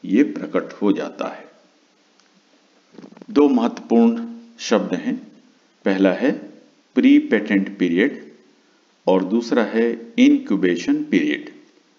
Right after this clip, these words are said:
प्री पेटेंट period यह मनुष्य के संक्रमित होने से लेकर परजीवी के रक्त में पुनः प्रकट होने तक की अवस्था है।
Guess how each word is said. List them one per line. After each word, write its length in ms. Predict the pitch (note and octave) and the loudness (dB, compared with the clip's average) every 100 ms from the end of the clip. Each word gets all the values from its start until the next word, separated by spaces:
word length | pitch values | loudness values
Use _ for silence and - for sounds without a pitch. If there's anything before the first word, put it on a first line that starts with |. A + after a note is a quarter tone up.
| _ _ _ _ _ | _ _ _ _ _
प्री 160 | - D3+ | 0 2
पेटेंट 500 | D3+ C#3+ - C3+ - | 2 0 0 -4 0
period 520 | A#2+ F#2+ F#2+ - - - - _ _ - | 0 2 0 0 -8 -18 -20 _ _ -8
यह 260 | G2+ C3 C#3 | -2 -2 -2
मनुष्य 500 | A2+ A2+ C3 - - | 0 0 0 -4 -4
के 300 | - E2+ D2+ - - _ _ | -2 -2 -4 -12 -20 _ _
संक्रमित 760 | - - G2 G2 A2+ C3 D3 - G#2+ | -16 -4 -2 0 0 0 -2 -6 -6
होने 240 | G#2 B2 | -2 -2
से 160 | - G2+ | -2 -4
लेकर 600 | F2 E2 E2+ - - - _ _ _ _ _ | -4 -6 -8 -8 -14 -20 _ _ _ _ _
परजीवी 500 | F#2+ F2+ F#2 G2+ B2+ | -2 0 2 2 2
के 460 | B2+ C3+ B2+ B2+ G2 | 0 0 0 0 -2
रक्त 320 | F#2+ - G#2 | -4 -4 -6
में 320 | G#2 G#2+ G#2+ | -2 -4 -4
पुनः 240 | C3 C#3+ F2 D2+ - - _ _ _ - | 0 0 0 -6 -14 -20 _ _ _ -4
प्रकट 480 | A#2+ B2+ D#3 D3+ G#2+ | -4 -2 -4 -4 -4
होने 240 | G2 G2 | -2 -2
तक 260 | G2+ E2+ - | -4 -8 -4
की 140 | B2 | -2
अवस्था 480 | A2+ E2 - - D2+ | -2 -4 -12 -14 -14
है। 180 | - | -16